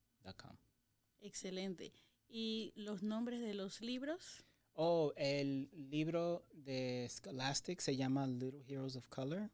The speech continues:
Speaker 2: ¿Para niños?
Speaker 1: Para niños. Y tengo uno para, bueno, no digo solamente para artistas, pero para los que están considerando empezar un negocio, um, se llama The Freelance Hustle.
Speaker 2: Excelente,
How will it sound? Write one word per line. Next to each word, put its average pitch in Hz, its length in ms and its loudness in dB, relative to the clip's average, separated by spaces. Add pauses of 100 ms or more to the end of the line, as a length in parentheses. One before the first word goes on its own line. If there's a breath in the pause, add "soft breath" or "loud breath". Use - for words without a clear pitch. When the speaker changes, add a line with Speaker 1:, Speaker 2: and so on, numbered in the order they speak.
(180)
Speaker 2:
¿Para 190 220 -4
niños? 190 480 -4
Speaker 1:
Para 123 200 2
niños. 135 760 2
Y 131 260 0
tengo 143 460 2
uno 147 220 2
para, 117 800 -4 (360)
bueno, 147 260 6
no 139 140 8
digo 160 260 6
solamente 143 560 4
para 123 260 0
artistas, 135 580 -4
pero 123 320 -2
para 120 280 -2
los 120 180 -4
que 120 120 -8
están 131 320 0
considerando 131 1040 0 (760 soft breath)
empezar 127 520 4
un 143 120 6
negocio, 143 640 0 (800)
um, 117 500 -2
se - 160 2
llama 127 280 4
The 127 80 -2
Freelance 135 640 0
Hustle. 123 360 -2 (180)
Speaker 2:
Excelente, 185 760 -8